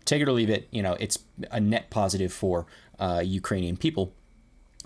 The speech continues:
And then, um, the, the last really big thing that U S aid has, has helped with was implementing, like, these special initiatives to fight corruption specifically,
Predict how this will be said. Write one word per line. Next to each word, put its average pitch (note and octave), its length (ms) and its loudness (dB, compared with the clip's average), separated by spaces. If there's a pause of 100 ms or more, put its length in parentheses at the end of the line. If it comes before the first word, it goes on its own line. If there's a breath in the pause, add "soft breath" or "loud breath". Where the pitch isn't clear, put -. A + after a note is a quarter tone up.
And D3+ 160 4
then, C#3+ 300 2
um, C3+ 500 0
the, C#3+ 160 2
the C#3 140 0
last D3 320 0
really B2+ 200 2
big G#2 180 -2
thing F#2 300 -2
that F2+ 140 -4
U G#2 180 0
S G2 140 -2
aid F#2+ 140 -2
has, F#2 140 -2
has G2+ 200 -2
helped - 240 0
with G2 200 -2
was G2+ 200 -2
implementing, B2+ 560 -2
like, F#2+ 260 -2 (220 loud breath)
these A#2 140 2
special A2+ 360 0
initiatives G#2 540 -2
to G2+ 120 -4
fight G2 280 -2
corruption D3+ 560 -4 (180 loud breath)
specifically, F3 720 -2